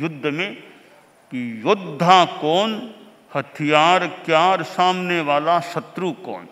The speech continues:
इन तीनों का ज्ञान, हमारा शत्रु कौन, शत्रु का पता ही नहीं है तो हथियार का प्रयोग किस पर करेंगे?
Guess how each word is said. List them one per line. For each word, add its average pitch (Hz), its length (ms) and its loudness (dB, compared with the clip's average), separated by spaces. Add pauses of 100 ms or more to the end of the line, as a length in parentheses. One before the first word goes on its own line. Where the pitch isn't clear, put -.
इन 247 180 -2
तीनों 196 460 -4 (760)
का 135 140 -4 (440)
ज्ञान, 120 480 0 (640)
हमारा 156 420 -2
शत्रु - 540 -8
कौन, 135 280 -8
शत्रु 196 420 -6
का 220 200 2
पता 220 320 2
ही 247 140 2
नहीं 226 320 -2
है 175 440 -4 (120)
तो 147 80 0
हथियार 151 420 0
का 185 260 0
प्रयोग 190 460 -4
किस 240 160 -4
पर 208 180 -2
करेंगे? 110 540 -6